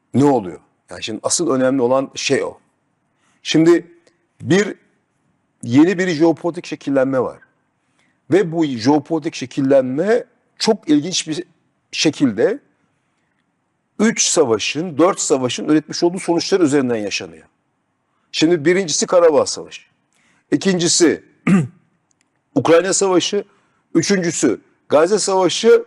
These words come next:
Dördüncüsü on iki günlük İsrail-İran Savaşı. Şimdi arada da Lübnan Savaşı ve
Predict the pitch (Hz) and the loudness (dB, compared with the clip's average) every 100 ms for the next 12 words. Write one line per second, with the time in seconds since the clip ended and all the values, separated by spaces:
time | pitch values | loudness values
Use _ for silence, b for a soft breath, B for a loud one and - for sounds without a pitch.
0 | 131 170 175 165 143 - 226 240 - 165 | 2 4 4 0 -4 0 2 2 -2 -4
1 | 190 156 139 190 220 - - 165 175 - | -4 -4 -6 -6 -6 -6 0 4 2 2
2 | 156 127 104 - 82 82 - _ _ _ | 2 2 0 -6 -12 -14 -20 _ _ _
3 | _ _ _ - 175 156 175 175 147 165 | _ _ _ -2 0 2 2 4 2 2
4 | 220 - 151 160 147 127 127 123 120 202 | 0 2 2 2 2 0 -2 -2 -4 -2
5 | 214 226 | 0 -2